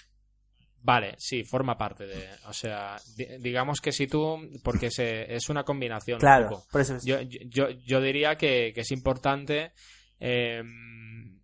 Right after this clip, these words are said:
Speaker 1: la combinación entre copy y el resto de la web, ¿sabes? O sea, que vaya todo en concordancia,
Speaker 2: Hmm.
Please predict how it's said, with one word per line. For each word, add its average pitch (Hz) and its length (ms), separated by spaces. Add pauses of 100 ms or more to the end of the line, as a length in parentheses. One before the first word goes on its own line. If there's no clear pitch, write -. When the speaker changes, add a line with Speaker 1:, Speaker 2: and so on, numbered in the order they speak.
Speaker 1:
la 127 180
combinación 127 560
entre 135 260
copy 147 360
y 151 500
el 117 220
resto - 400
de 104 120
la 98 100
web, 104 200
¿sabes? 123 340
O 107 60
sea, 110 160
que 110 200
vaya 120 200
todo 131 160
en 131 100
concordancia, 120 720
Speaker 2:
Hmm. 139 220